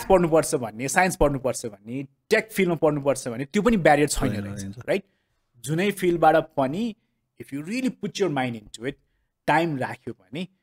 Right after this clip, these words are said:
Speaker 1: सफ्टवेयर इन्जिनियर बन्न सक्छ। It's like a vocational training भइसक्यो, होइन त?
Speaker 2: उम्।
Speaker 1: सिलाइ बुनाइ सिकाए जस्तो त हो नि,
Speaker 2: उम्।
Speaker 1: होइन?
Speaker 2: उम्।
Speaker 1: So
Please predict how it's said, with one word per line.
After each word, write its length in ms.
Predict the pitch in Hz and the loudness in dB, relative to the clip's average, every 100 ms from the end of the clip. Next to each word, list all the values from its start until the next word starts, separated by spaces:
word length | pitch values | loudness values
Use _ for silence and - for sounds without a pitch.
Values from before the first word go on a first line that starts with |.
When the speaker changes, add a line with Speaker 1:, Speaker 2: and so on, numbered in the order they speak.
| _ | _
Speaker 1:
सफ्टवेयर 240 | - 147 147 | -6 -4 -2
इन्जिनियर 180 | 135 123 | -4 -4
बन्न 160 | 117 | -6
सक्छ। 180 | 120 - | -10 -12
It's 140 | 208 | -6
like 160 | - 233 | 0 2
a 60 | 196 | 2
vocational 480 | 147 175 185 175 | 4 4 2 2
training 280 | 160 151 131 | 2 0 -2
भइसक्यो, 420 | 98 - _ - | -8 -20 _ -8
होइन 160 | 113 110 | -6 -2
त? 20 | |
Speaker 2:
उम्। 140 | 190 113 | -2 0
Speaker 1:
सिलाइ 240 | 160 180 | 4 6
बुनाइ 200 | 170 170 | 6 2
सिकाए 260 | 151 139 127 | 2 -2 -2
जस्तो 180 | - | -4
त 40 | 123 | -8
हो 140 | 127 - | -8 -10
नि, 80 | 123 | -14
Speaker 2:
उम्। 240 | 123 120 131 | -8 -8 -8
Speaker 1:
होइन? 220 | - 135 - _ _ | -10 -12 -12 _ _
Speaker 2:
उम्। 440 | 120 123 - - - | -18 -18 -20 -20 -16
Speaker 1:
So 140 | 107 | -12